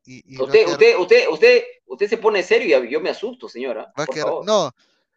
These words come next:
Speaker 1: cuando convocaron a Jefferson Farfán, cuando estaba en
Speaker 2: Ya.
Speaker 1: Alianza,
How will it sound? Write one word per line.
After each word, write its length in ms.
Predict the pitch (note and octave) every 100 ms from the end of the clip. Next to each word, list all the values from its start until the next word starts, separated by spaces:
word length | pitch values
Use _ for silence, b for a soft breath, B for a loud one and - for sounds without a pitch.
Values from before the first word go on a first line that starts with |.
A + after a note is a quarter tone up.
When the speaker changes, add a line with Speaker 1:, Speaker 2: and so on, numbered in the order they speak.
| _ -
Speaker 1:
cuando 320 | G#3+ G#3 G#3
convocaron 640 | A3 G#3 G#3+ C#4+ D4 D4
a 60 | G#3
Jefferson 560 | G3 B3+ A#3+ A3+ G#3 E3
Farfán, 680 | D3 C#3 F3 D#3 A#2 A2+ _ _ _ _ _ _ _
cuando 220 | C#3+ C#3+
estaba 240 | C#3 F3+ F#3+
en 80 | D#3+
Speaker 2:
Ya. 20 |
Speaker 1:
Alianza, 600 | D3 E3+ C#3 A#2 A#2